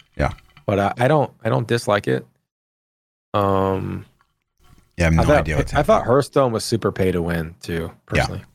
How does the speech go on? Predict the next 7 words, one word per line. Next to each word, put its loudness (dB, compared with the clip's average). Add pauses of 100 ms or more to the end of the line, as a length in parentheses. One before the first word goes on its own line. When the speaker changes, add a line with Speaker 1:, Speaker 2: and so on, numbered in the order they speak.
Speaker 2:
But -6
Speaker 1:
of -14
course. -4 (480)
Speaker 2:
and 0
that, 0
that, -2 (320)
that -6